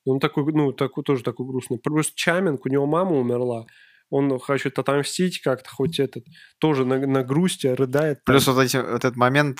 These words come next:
Speaker 2: э, в этом кабаке или баре, когда, помнишь, он там, э,
Speaker 1: Да, ну,
Speaker 2: сцена,
Speaker 1: рыдает.
Speaker 2: типа, что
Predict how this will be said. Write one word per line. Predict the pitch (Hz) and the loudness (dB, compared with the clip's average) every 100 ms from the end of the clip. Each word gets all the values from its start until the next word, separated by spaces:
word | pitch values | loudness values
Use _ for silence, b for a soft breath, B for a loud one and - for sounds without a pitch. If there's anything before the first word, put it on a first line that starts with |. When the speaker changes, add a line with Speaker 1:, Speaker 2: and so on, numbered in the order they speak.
| 127 | 2
Speaker 2:
э, | 113 113 | 4 2
в | 110 110 110 107 104 | 0 -2 0 2 0
этом | 107 113 107 | -4 -6 -6
кабаке | - 113 110 - 143 147 | -2 4 2 4 4 4
или | 113 | 2
баре, | 110 123 139 | 6 8 8
когда, | 123 110 107 | 4 -2 -2
помнишь, | - 131 127 117 | -2 -4 -4 -6
он | 107 | -4
там, | 107 98 b b b _ _ - | -4 -6 b b b _ _ -10
э, | 107 104 104 104 | -4 -2 0 2
Speaker 1:
Да, | 147 131 120 | 2 2 0
ну, | 127 | -2
Speaker 2:
сцена, | 143 170 147 127 | 2 6 8 6
Speaker 1:
рыдает. | 113 | 0
Speaker 2:
типа, | 127 117 | -4 -4
что | - 117 110 | 0 2 2